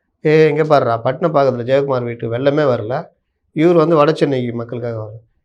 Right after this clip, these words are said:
இது மலிவான ஒரு விஷயம். இன்னைக்கு இருக்கிற பத்திரிகையாளர்களுக்கு அந்த அடிப்படை விஷயம் தெரியவில்லை. இந்த மாதிரி விஷயங்களை போய் மாட்டிக்கிறாங்க.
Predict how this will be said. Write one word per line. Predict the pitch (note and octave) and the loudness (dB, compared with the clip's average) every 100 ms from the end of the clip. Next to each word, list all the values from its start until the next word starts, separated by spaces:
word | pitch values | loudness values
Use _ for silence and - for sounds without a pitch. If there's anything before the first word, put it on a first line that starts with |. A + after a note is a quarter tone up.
| _ _ | _ _
இது | B2+ C3+ | -4 -4
மலிவான | B2 B2+ C3+ D3 F3+ F#3 F3 F3 F3 F3 F3+ D3 | -2 -2 0 2 2 4 4 4 2 0 -2 -2
ஒரு | B2+ C3 C3 | -4 -4 -6
விஷயம். | A#2+ A2+ C#3 A#2+ B2+ D#3 E3 _ _ _ _ _ _ _ | -8 -8 -8 -8 -8 -8 -12 _ _ _ _ _ _ _
இன்னைக்கு | - C3+ D#3 F3 E3 | -6 -2 2 2 2
இருக்கிற | D#3+ F#3+ F3+ | 0 2 0
பத்திரிகையாளர்களுக்கு | F3+ C3+ C3+ F#3+ F3 D#3+ C#3+ C3 B2+ A#2 E3 | 2 0 2 0 4 4 4 2 -2 -4 -6
அந்த | B2 B2+ B2+ C3+ C3 | -6 -6 -6 -2 0
அடிப்படை | B2+ E3 E3 D3+ C#3+ | 0 -2 -2 0 0
விஷயம் | B2 - C#3 C#3 | -2 -6 -6 -6
தெரியவில்லை. | C#3 C3 C#3 A#2+ A2 A#2 A2+ _ _ _ _ _ _ _ _ _ | -8 -4 -4 -4 -8 -10 -12 _ _ _ _ _ _ _ _ _
இந்த | - C3+ C#3 | -10 -2 0
மாதிரி | C#3 D#3 F3+ | 2 4 2
விஷயங்களை | D3+ D#3+ D3 B2+ D3+ | 2 0 0 -2 -2
போய் | C3+ | -2
மாட்டிக்கிறாங்க. | C#3 C3+ A2+ G#2 | -4 -4 -6 -8